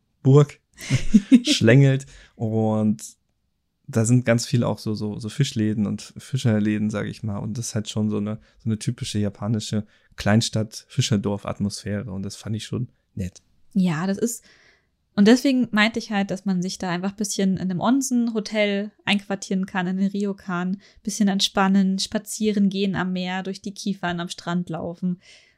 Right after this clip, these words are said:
Speaker 2: Ich glaub, da kann man richtig schön runterkommen, wenn
Speaker 1: Hm.
Speaker 2: man sich einfach auch die Zeit dafür gönnt.
Speaker 1: Glaub ich auch, ja.
Speaker 2: Mhm.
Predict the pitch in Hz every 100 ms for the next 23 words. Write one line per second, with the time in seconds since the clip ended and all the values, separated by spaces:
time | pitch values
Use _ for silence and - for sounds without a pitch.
0 | _ _ _ _ _ _ - 175 - 196
1 | 196 190 175 190 180 175 180 185 180 175
2 | - 175 175 190 196 170 - 175 175 180
3 | 214 160 180 - _ _ _ _ _ -
4 | _ _ _ _ - 208 - 185 196 180
5 | - 190 196 185 180 - - - - 196
6 | - - _ _ _ _ - 107 101 -
7 | 110 107 190 196